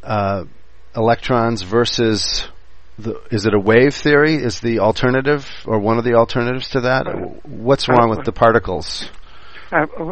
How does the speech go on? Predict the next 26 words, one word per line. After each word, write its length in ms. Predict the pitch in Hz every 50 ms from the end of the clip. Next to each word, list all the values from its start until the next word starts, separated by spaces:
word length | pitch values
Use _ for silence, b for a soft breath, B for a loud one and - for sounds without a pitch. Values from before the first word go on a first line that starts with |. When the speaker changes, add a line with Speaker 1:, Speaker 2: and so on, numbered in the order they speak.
| 156 -
Speaker 2:
well, 260 | - 151 151 160 151 - -
uh, 200 | 156 143 143 - - - - - - - 143 160
you, 380 | 151 135 151 147 135 131 120
um, 240 | 131 123 - 95 - - - - - _ _ _ _ _ _ _ _ _ _ _ _ _ _ - -
since 180 | 156 139 123 -
you 120 | - 127 104 - _ -
can't 280 | - 139 135 135 135 123
explain, 680 | - - - - _ - 120 135 147 135 117 113 110 - _ b b b b b b b b _ _
uh, 120 | 113 113 - - - _ _ _ _ _ _ _ - 107
many 440 | - - 139 - - 135 123 127 -
events 480 | 107 98 92 - 123 120 135 139 - - - - - b b b b b _ _
in 160 | - 117 107
terms 300 | - - 120 113 113 113 -
of 140 | 113 98 _ _
particles, 500 | - 117 127 123 113 - - 101 95 - - - b b b b b b b b b b -
uh, 220 | - - 107 - 110 98 _ _ _ _
it, 140 | - - - _ _ _ _ - - - - _ _ -
it, 160 | - 107 - - -
it 180 | 113 110 101 - _ _ -
becomes, 400 | - 104 - 127 113 107 95 - - b b b b b b b b b _ _ - -
uh, 200 | - 101 104 - - - - _ _
a 140 | - 110 113 - - 90 - - -
sort 180 | - 117 104
of 140 | 104 98 95 95 - _
mathematical 760 | - 123 117 110 101 - - - 107 107 104 107 - - 113 -
magic 540 | - - 127 113 113 117 123 - - 113 -